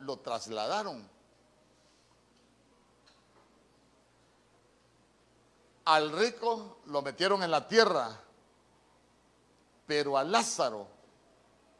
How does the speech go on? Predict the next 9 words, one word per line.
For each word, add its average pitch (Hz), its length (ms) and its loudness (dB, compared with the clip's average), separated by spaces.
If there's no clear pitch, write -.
se - 320 -2
lo 131 160 -6
llevan 165 440 2
los 139 180 -6
ángeles. 139 680 -6
Entonces, 226 400 4
cuando 190 420 6
usted 214 460 2
ve 226 300 2